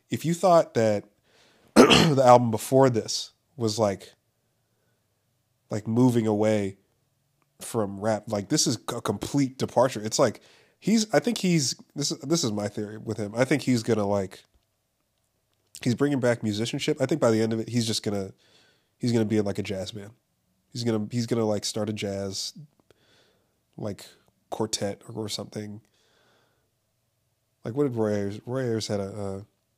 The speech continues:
like, Roy Ayers had Roy Ayers Ubiquity. He's gonna do something like that. And he's just gonna, he's gonna be a jazz artist. He's a jazz artist, I think. He's a jazz artist that started making music through rap and,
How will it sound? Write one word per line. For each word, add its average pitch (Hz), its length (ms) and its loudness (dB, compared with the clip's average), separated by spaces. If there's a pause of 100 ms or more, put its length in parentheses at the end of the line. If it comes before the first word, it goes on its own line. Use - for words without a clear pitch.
(120)
like, 107 140 -6
Roy 127 160 0
Ayers 117 220 0
had 104 200 -2
Roy 107 220 -2
Ayers 101 540 -6 (260)
Ubiquity. 113 540 -2 (460)
He's 160 160 0
gonna 139 120 8
do 117 100 4
something 107 240 -2
like 101 120 -6
that. 98 220 -6 (480)
And 110 100 -8
he's 110 200 -2
just 104 160 -4
gonna, 101 180 -6
he's 107 200 -6
gonna 104 100 -4
be 101 100 -6
a 98 60 -6
jazz 101 260 -4
artist. 104 360 -12
He's 160 140 0
a 127 60 0
jazz 104 240 -6
artist, 120 280 -12
I - 40 -10
think. - 200 -14 (2500)
He's 117 120 -8
a 101 40 -10
jazz 113 280 0
artist 104 240 -2
that 107 80 -10
started 107 480 -4 (240)
making 101 240 -8
music 101 280 -6
through 113 260 -4
rap 95 340 -6 (1200)
and, 98 340 -8